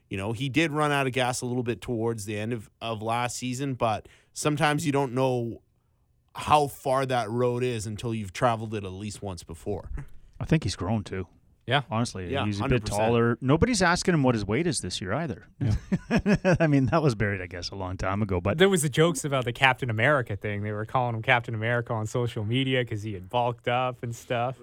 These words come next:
Speaker 3: right?
Speaker 1: Yeah.
Speaker 3: Uh, you know, one of the greatest sports quotes I think I've ever heard was from Kobe Bryant. He said, "The difference between greats, between good and great, is want." And I really feel like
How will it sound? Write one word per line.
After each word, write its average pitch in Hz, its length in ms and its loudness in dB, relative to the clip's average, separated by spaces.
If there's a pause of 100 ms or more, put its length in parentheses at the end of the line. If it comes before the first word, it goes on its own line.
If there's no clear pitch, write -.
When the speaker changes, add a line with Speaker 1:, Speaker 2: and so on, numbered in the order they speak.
Speaker 3:
right? 135 260 0 (140)
Speaker 1:
Yeah. 120 320 -2 (260)
Speaker 3:
Uh, 156 380 2 (480)
you 165 100 -2
know, 190 120 2
one 185 140 0
of 170 60 -2
the 156 60 -2
greatest 151 480 0
sports 139 360 -2
quotes 120 380 0
I 110 80 0
think 117 140 0
I've 104 120 0
ever 117 280 2
heard 101 420 -4 (720)
was 98 640 -2
from 110 180 0
Kobe 117 300 2
Bryant. 95 420 -2
He 104 100 -8
said, 95 300 -8
"The - 60 -16
difference 156 520 2
between 113 560 -6
greats, - 800 -4 (480)
between 107 300 -2
good 131 300 2
and 113 240 -4
great, 110 480 -4 (360)
is 98 160 -6
want." 92 500 -8 (600)
And 120 200 0
I 123 80 6
really 131 400 2
feel 120 440 0
like 98 420 -2